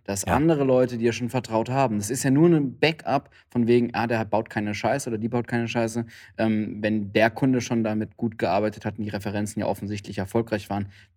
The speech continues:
Speaker 1: dann sind wir ja sicher da.
Speaker 2: Ja,
Speaker 1: Also
Speaker 2: aber das, aber das, das ist ja irgendwie so genau dieses Ding, womit wahrscheinlich auch viele hadern, „Wie werde ich überhaupt gesehen? Wie komme ich überhaupt dahin?“ Also wir hatten ja schon mal irgendwie so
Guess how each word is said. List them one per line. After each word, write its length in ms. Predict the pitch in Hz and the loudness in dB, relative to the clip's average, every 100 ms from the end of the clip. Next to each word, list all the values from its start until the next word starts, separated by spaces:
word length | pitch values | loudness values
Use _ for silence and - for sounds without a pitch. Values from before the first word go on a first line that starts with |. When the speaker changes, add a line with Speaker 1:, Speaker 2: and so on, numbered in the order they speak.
| - | -4
Speaker 1:
dann 380 | 98 107 104 - - _ _ _ _ | -4 -2 -6 -10 -20 _ _ _ _
sind 320 | 110 131 123 | -2 0 2
wir 80 | 117 95 | 2 2
ja 60 | |
sicher 300 | 95 98 - 87 | 0 -4 -4 -6
da. 220 | 80 80 _ _ | -8 -14 _ _
Speaker 2:
Ja, 80 | 120 | 4
Speaker 1:
Also 100 | 110 | 4
Speaker 2:
aber 20 | |
das, 280 | 104 117 - _ - _ _ _ _ | 6 4 2 _ -20 _ _ _ _
aber 140 | 107 | 2
das, 200 | 107 123 - | 4 4 6
das 160 | 120 | 4
ist 120 | 131 127 | 6 6
ja 80 | |
irgendwie 400 | 120 - 120 117 | 6 6 4 4
so 140 | 110 107 | 2 2
genau 240 | 110 110 | 4 6
dieses 320 | 110 104 98 | 4 -2 0
Ding, 280 | - 131 127 | 4 6 6
womit 300 | 101 110 113 | 6 4 4
wahrscheinlich 580 | 107 98 110 113 110 101 | 2 2 0 0 0 -2
auch 140 | 95 | -8
viele 360 | - 113 107 95 | -4 0 0 2
hadern, 360 | 110 117 110 101 | 2 4 2 2
„Wie 140 | 98 | 0
werde 220 | 98 110 | 0 -2
ich 100 | 110 | -2
überhaupt 400 | 92 98 101 98 | 0 0 0 0
gesehen? 600 | - 90 117 120 113 110 | 0 2 4 4 4 4
Wie 120 | 98 92 | 0 -4
komme 300 | 110 113 113 | 0 2 2
ich 100 | - | 0
überhaupt 500 | 101 98 98 92 80 | -2 0 0 -2 -4
dahin?“ 420 | 95 123 135 123 | 0 2 4 2
Also 200 | 98 98 | 0 -2
wir 80 | 98 | 0
hatten 160 | 107 104 | 2 0
ja 60 | |
schon 140 | 101 110 | 0 4
mal 160 | 107 104 | 4 4
irgendwie 420 | 104 92 104 101 | 2 0 0 0
so 300 | 95 95 | 2 0